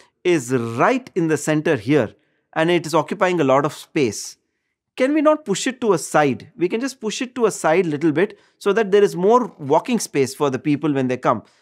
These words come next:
And you know, when the minister comes, there will be his whole, uh, security, uh, protocol and other things. So, uh, the student who was there with Swami at that time, he said, "Yes, Swami, uh, we, we can move it to the side."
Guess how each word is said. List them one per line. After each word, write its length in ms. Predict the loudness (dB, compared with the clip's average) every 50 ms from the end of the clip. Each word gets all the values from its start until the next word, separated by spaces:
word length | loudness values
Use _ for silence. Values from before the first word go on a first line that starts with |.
| _ -4
And 160 | 0 2 2
you 80 | 4 4
know, 360 | 4 4 4 4 2 -2 -6 -2
when 180 | -2 0 0
the 80 | 2 0
minister 320 | 0 0 -2 -2 -4 -2
comes, 220 | -2 0 0 2 2
there 120 | 2 2
will 60 | 2
be 200 | 2 2 2 2
his 100 | 2 2
whole, 360 | 4 4 4 4 4 2 2
uh, 140 | 2 2 2
security, 640 | 0 -2 -6 -2 -2 -4 -2 -2 -4 -4 -4 -4 -6 -12 -20 _ -4
uh, 180 | -2 0 0 0
protocol 540 | -2 -4 -4 -2 -2 -4 -2 0 0 2 2
and 100 | 2 0
other 200 | 0 -2 -2 -4
things. 280 | -6 -8 -14 -14 _ _ _ _ _ _ _ _ _
So, 600 | -12 -2 2 2 4 4 4 2 2 0 -2 -6 _ _ -8
uh, 280 | -4 -2 0 0 0 -2
the 400 | 0 2 2 4 4 4 2 0
student 440 | -2 -4 -4 -4 0 0 0 0 2
who 80 | 2
was 220 | 4 4 2 2 2
there 240 | 2 2 2 2
with 120 | 0 -2 0
Swami 300 | 2 2 2 2 2 -2
at 100 | 0 -2
that 180 | -2 -2 0
time, 180 | 0 0 0 0
he 80 | -2 -2
said, 240 | 0 -2 -2 -2 -4 _ _ _ _
"Yes, 220 | -4 -4 -2 -2 -2
Swami, 440 | 0 0 0 0 0 -2 -4 -6 _ _ _ _ _ -6
uh, 280 | -2 0 2 2 0 2
we, 120 | 4 4 4
we 280 | 4 2 0 0 0
can 160 | 0 0 0 2
move 180 | 4 4 4
it 80 | 4 2
to 80 | -2
the 100 | -4 -4
side." 320 | -4 -4 -4 -4 -6 -8